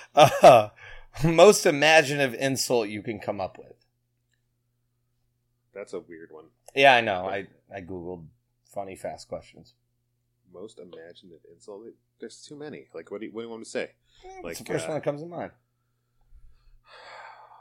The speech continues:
Speaker 2: Listen, I just roast battled last night. I used up all my insults.
Speaker 1: Hey, nothing wrong with that.
Speaker 2: <laughs>
Speaker 1: We'll, we accept that.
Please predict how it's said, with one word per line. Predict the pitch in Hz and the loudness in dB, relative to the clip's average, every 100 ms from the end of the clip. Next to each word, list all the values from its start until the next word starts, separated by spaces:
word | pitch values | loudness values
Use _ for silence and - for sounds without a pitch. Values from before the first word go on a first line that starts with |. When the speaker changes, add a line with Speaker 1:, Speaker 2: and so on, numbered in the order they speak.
| - - _ | -20 -20 _
Speaker 2:
Listen, | - 104 87 | -18 -14 -10
I | |
just | 90 131 | -8 -8
roast | 101 110 - | -4 -4 -4
battled | 117 120 123 123 | -8 -6 -8 -8
last | 127 - | -10 -10
night. | 135 139 | -18 -14
I | 98 | -12
used | 104 101 | -10 -8
up | 92 | -8
all | 87 82 | -10 -12
my | 85 | -14
insults. | 85 - 76 78 - - | -16 -14 -16 -14 -8 -2
Speaker 1:
Hey, | 123 139 | 4 6
nothing | 127 143 147 | 6 6 8
wrong | 165 185 | 8 8
with | 156 | 8
that. | 143 160 | 8 8
Speaker 2:
<laughs> | 143 156 - | 8 6 4
Speaker 1:
We'll, | 170 | 0
we | 135 139 | 2 0
accept | - 160 147 - | 2 2 2 4
that. | 110 104 | 2 2